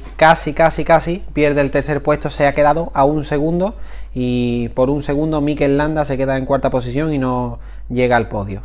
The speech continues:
Y hay una cosa que tenía ganas de comentar y que le he estado dando vueltas y, y me ha dejado con un poco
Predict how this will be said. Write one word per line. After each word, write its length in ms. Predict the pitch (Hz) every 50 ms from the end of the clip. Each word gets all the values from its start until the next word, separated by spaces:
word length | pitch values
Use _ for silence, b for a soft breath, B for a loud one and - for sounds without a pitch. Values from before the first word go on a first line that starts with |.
| - - - -
Y 60 | 131
hay 100 | 151 180
una 180 | 202 208 208 202
cosa 340 | 196 208 208 202 - 196 170
que 380 | 175 170 160 151 147 143 139 131
tenía 220 | 143 139 147 160
ganas 220 | 170 175 170 160
de 100 | 156 165
comentar 480 | 156 156 156 156 156 147 170 170 170 160
y 100 | 160 151
que 380 | 143 139 131 127 123 123 120 120
le 100 | 127 135
he 20 |
estado 280 | 139 - 165 156 151 151
dando 260 | 151 151 147 151 151 143
vueltas 420 | 151 151 143 139 - 143 147 147
y, 420 | 143 120 117 117 117 113 110 113 - -
y 140 | 139 139
me 80 | 139 147
ha 60 | 151
dejado 280 | 156 151 160 160 156 151
con 100 | 151 156
un 120 | 156 151
poco 640 | 151 156 147 143 147 147 151 147 147 147 147 147